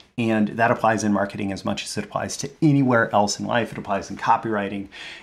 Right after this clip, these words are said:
And, um, there is this opportunity. And I think part of what makes this fun for people who really embrace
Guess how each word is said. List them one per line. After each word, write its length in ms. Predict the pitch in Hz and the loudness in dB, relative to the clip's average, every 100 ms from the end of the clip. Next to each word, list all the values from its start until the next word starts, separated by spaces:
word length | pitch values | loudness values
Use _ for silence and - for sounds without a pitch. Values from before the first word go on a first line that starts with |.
| - 139 | -8 2
And, 600 | 127 120 110 107 101 - - | 4 4 4 2 0 -6 -10
um, 320 | 104 101 - | -6 -6 -6
there 220 | 117 120 | 0 0
is 320 | 120 143 165 - | 2 0 0 -4
this 200 | 110 - | -6 -4
opportunity. 540 | - 101 110 101 104 | -6 -8 -6 -4 -2
And 120 | 101 | -2
I 60 | 110 | 0
think 200 | 160 - | 0 -2
part 300 | - 131 143 | 0 2 2
of 120 | 113 | 2
what 220 | 107 - | 0 0
makes 240 | 117 110 - | -2 -2 -6
this 240 | 110 - | -8 -8
fun 420 | - 135 143 123 | 0 2 4 2
for 180 | 104 107 | 0 -6
people 320 | 104 120 113 | -6 -4 -4
who 160 | 107 113 | -4 -4
really 260 | 113 110 101 | -2 0 -2
embrace 680 | 92 101 104 101 - - | -2 -2 0 0 -4 -6